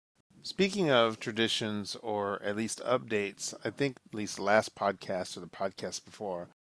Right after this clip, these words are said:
I was talking about my desk, and how it was really never put together. And one thing that I was missing was a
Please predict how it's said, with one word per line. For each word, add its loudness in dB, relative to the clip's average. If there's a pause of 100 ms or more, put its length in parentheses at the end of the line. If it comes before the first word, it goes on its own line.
(220)
I -10
was -8
talking -2
about -2
my 0
desk, 0 (460)
and -6
how 2
it -4
was -8
really 0
never -2
put -8
together. 0 (280)
And 4
one 2
thing 2
that 10
I 10
was 0
missing -2 (240)
was -4
a -4